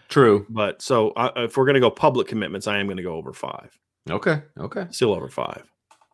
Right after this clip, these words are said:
Speaker 1: Robert Wright says, "Do you think Notre Dame brings home a national championship within the next five years?"
Speaker 2: I think they can.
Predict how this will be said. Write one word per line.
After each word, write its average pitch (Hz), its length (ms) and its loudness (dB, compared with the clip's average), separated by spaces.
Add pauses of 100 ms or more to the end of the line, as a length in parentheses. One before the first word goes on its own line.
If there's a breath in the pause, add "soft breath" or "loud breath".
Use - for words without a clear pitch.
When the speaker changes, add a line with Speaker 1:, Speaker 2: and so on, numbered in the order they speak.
Speaker 1:
Robert 120 240 4
Wright 127 280 6
says, 113 280 2
"Do 101 100 -4
you 123 80 2
think 120 140 2
Notre 117 160 2
Dame 117 220 2
brings 110 200 -2
home 110 140 -2
a 104 40 -2
national 104 360 -2
championship 101 600 -2
within 90 200 -6
the 95 60 -2
next 90 240 -4
five 85 280 -2
years?" 64 380 -6 (160)
Speaker 2:
I - 60 -20
think 185 160 -2
they 156 100 2
can. 170 580 2